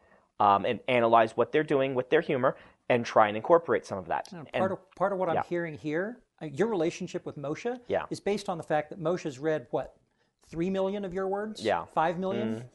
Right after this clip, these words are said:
Speaker 1: Mm, I
Speaker 2: Right.
Speaker 1: a lot of my words.
Speaker 2: A lot, a lot, a lot of your words. Um, if you want to be a great editor for an author, um, read some of that author's stuff so that you know,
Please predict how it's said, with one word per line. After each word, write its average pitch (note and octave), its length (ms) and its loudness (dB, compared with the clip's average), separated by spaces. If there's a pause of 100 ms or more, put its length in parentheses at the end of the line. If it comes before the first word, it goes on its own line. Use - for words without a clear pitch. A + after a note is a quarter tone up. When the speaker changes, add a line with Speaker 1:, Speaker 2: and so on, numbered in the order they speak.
Speaker 1:
Mm, - 40 -6
I A2 140 4
Speaker 2:
Right. G#2 160 0 (720)
Speaker 1:
a A2 60 4
lot B2+ 240 8
of D3 60 -4
my C#3 120 4
words. A#2 300 2
Speaker 2:
A D#3+ 40 4
lot, D3+ 400 2
a F#3 60 0
lot, D#3+ 320 0
a D#3+ 60 -2
lot E3 320 -2
of C3+ 80 -10
your C#3+ 140 -6
words. D3 440 -8 (100)
Um, D3 240 -10
if D3 120 -10
you E3 100 0
want G3 160 -2
to E3 60 -10
be E3 120 -2
a D#3 40 0
great D3+ 320 -2
editor D#3 320 -4
for C#3+ 200 -12
an C3+ 80 -12
author, D#3 540 -6 (460)
um, D3 420 -8 (100)
read D#3 400 -8
some E3 240 -6
of F3 80 -10
that D#3+ 180 -2
author's D3+ 560 -4
stuff - 460 -4
so D3+ 160 -8
that C#3+ 120 -10
you D3+ 120 -10
know, C#3+ 460 -8